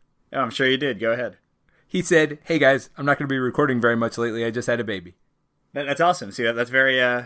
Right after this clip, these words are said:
Speaker 1: apropos. It re-, really matches the moment. <laughs>
Speaker 2: Yes, yes.
Speaker 1: But yeah, it, it has been a lot. I, I've, I've sometimes split up the playthrough and the review. I like to do them on the same day, but just to make the one video a day thing a little bit more manageable. But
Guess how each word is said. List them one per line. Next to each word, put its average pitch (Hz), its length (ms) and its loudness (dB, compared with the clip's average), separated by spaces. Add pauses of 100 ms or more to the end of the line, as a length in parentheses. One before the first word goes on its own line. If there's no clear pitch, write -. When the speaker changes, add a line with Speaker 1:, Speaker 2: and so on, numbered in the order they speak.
Speaker 1:
apropos. 135 460 0
It 95 140 -8
re-, 104 200 -10
really 117 260 0
matches 117 360 -2
the 123 80 -10
moment. 113 380 -14
<laughs> - 40 -6 (640)
Speaker 2:
Yes, 160 460 2 (300)
yes. - 240 -14 (1300)
Speaker 1:
But 165 120 2
yeah, 147 140 4
it, 151 160 -2
it 160 160 0
has 185 180 6
been 175 140 2
a 156 80 0
lot. 131 540 0 (160)
I, 117 180 0
I've, 120 240 -2
I've 123 120 -2
sometimes 139 460 -2
split 135 320 -2
up 127 160 2
the 120 140 -6
playthrough 120 500 -2
and 110 100 -2
the 110 60 -8
review. 110 320 -2
I 107 60 0
like 107 160 -4
to 110 60 -20
do 113 80 -8
them 110 140 -6
on 110 80 -8
the 101 60 -12
same 113 260 -4
day, 117 180 0
but 107 160 -6
just - 180 -6
to 117 80 -6
make 107 220 -8
the 107 320 -8
one 110 420 -6
video 110 420 -4
a 107 60 -2
day 113 220 0
thing 113 240 -2
a 113 40 -4
little 113 120 -2
bit 117 100 -12
more 113 160 -6
manageable. 120 540 -2
But 110 280 -6